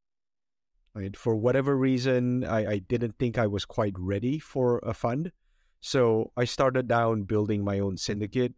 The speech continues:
and it's gone remarkably well, um,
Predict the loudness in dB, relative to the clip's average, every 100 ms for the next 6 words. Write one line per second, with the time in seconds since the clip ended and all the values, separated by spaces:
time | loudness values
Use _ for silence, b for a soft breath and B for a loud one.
0 | -8 -4 -2 0 -2 -4 -8 _ _ _
1 | _ _ _ _ _ _ _ -2 0 2
2 | 2 2 2 2 2 0 -2 -2 0 0
3 | 0 0 0 -2 -4 -6